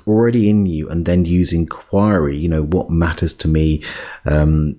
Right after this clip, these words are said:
we could even ask, you know, "What is my guiding light?" And it's good if you make it specific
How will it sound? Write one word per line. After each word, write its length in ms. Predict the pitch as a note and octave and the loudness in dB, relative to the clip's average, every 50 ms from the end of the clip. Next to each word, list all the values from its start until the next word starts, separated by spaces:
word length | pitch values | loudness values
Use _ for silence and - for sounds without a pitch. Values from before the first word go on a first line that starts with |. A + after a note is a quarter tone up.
| - | -4
we 140 | - G2+ G2 | -4 -2 0
could 120 | - C3 | 2 2
even 160 | D3+ C#3+ A2+ G#2 | 2 2 2 2
ask, 300 | F#2+ F2+ F2+ - - - | 2 0 -2 -4 -4 -2
you 100 | G2 F#2 | -2 0
know, 100 | E2 D#2+ | 0 0
"What 240 | D#2 F2+ F#2 E2+ | 0 0 0 2
is 160 | F2+ F2 D#2+ E2+ | 0 0 0 -2
my 180 | E2 E2 E2 | -2 -2 -2
guiding 420 | D#2+ - D#2+ D#2 D#2+ D#2 D#2+ E2 E2 | -2 -4 -4 -2 0 0 0 0 0
light?" 360 | D#2+ E2 E2 D#2+ D#2+ D2 - | 0 2 2 0 0 -2 -2
And 80 | E2+ F2+ | -6 -6
it's 140 | E2+ - - | -6 -8 -4
good 160 | - B2+ C3+ | -2 -2 0
if 80 | C3 | 2
you 80 | C#3 B2 | 2 2
make 260 | G#2+ G#2+ G#2+ G#2 - | 4 2 2 -2 -4
it 120 | - - - | -6 -8 -8
specific 760 | - - - F#2 - - G#2+ G2 - - D2+ - - - | -8 -8 -6 -6 -2 0 0 0 0 -2 -4 -4 -6 -10